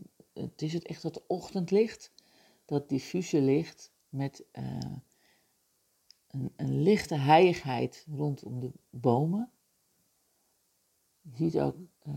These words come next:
kleine bomen dat ze gewoon vochtig zijn.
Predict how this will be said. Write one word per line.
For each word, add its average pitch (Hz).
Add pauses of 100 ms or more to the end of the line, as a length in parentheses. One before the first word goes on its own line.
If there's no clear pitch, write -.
kleine 170
bomen 139
dat -
ze 139
gewoon 131
vochtig -
zijn. 180